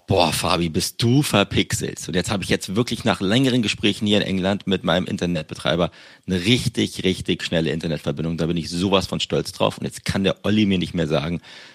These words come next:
„Du bist zu verpixelt.“ Und das ist mein zweiter Meilenstein. Und der dritte ist jetzt einfach, dass ich hier mit dir hier zusammensitze und, glaub ich, wir, ähm, einiges Interessantes im Hintergrund gebaut haben und diese A M A gemacht haben und, glaub ich, tausend andere Dinge gemacht haben.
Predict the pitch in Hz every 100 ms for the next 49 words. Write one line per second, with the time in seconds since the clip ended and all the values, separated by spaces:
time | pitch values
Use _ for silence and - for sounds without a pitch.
0 | - 82 80 - 85 78 - - - -
1 | - - 82 180 82 - 90 98 90 98
2 | - - - - - - - 95 92 98
3 | 104 - 87 - 82 - 90 85 - -
4 | 78 - 87 - - - - - - 92
5 | - 98 95 90 82 87 90 - 95 90
6 | 85 - - 85 76 76 85 80 - -
7 | 95 101 98 98 - - - 95 - 87
8 | 98 95 82 80 73 65 78 - 92 -
9 | 101 85 - 85 82 85 87 80 - -
10 | 85 85 85 85 - - 95 92 - 85
11 | 82 80 76 73 - 85 95